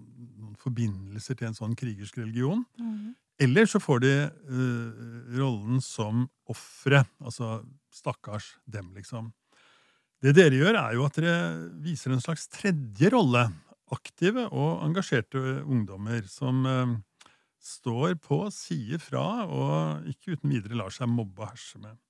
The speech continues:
Speaker 1: Jeg synes jo det er ganske kult for min del, da, altså at, eh, forskere klarer å se denne kompleksiteten i situasjonen og komme med et så positivt budskap. Hva, hva tenker du selv? Var ikke dette litt, eh,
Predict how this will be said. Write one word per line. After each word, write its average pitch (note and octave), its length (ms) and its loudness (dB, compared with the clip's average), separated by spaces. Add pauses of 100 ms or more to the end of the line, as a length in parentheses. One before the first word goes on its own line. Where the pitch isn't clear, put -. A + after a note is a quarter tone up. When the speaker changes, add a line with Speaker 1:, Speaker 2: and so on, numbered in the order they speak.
(640)
Speaker 1:
Jeg C3 80 -6
synes C#3+ 200 8
jo B3 160 4
det D3 140 4
er C3+ 180 2
ganske A#2 220 -6
kult A2 580 -4
for B2+ 80 0
min A2+ 180 2
del, E3+ 140 4
da, C#3+ 260 2
altså A#2+ 300 0
at, - 200 -8
eh, A#2 180 -2
forskere A#2 760 -6
klarer A2 460 0
å A#2+ 100 -4
se A2 600 -6 (180)
denne A#2+ 340 0
kompleksiteten A2+ 1000 -8
i A2+ 80 -4
situasjonen A#2 800 -6
og A2+ 260 -4 (560)
komme A#2 280 0
med A2 220 -2
et A#2 120 -6
så A2+ 680 -8
positivt - 400 -6 (100)
budskap. D3 540 2
Hva, F3 160 0 (580)
hva D3+ 120 -4
tenker E3 180 2
du F3+ 60 0
selv? G#3 200 -4
Var G#3+ 100 -8
ikke F3+ 120 -4
dette D#3 220 -4
litt, D3 280 -6
eh, C#3 220 -2